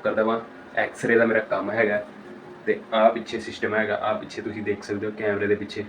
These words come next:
ਮਸ਼ੀਨਾਂ ਲੱਗੀਆਂ, ਪ੍ਰਿੰਟਰ ਹੈ, ਇਹ ਆਪਣਾ ਐਫ ਸੀ ਆਰ ਲੱਗਾ ਹੈ,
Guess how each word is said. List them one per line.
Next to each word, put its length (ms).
ਮਸ਼ੀਨਾਂ 380
ਲੱਗੀਆਂ, 340
ਪ੍ਰਿੰਟਰ 440
ਹੈ, 200
ਇਹ 180
ਆਪਣਾ 280
ਐਫ 180
ਸੀ 240
ਆਰ 200
ਲੱਗਾ 260
ਹੈ, 160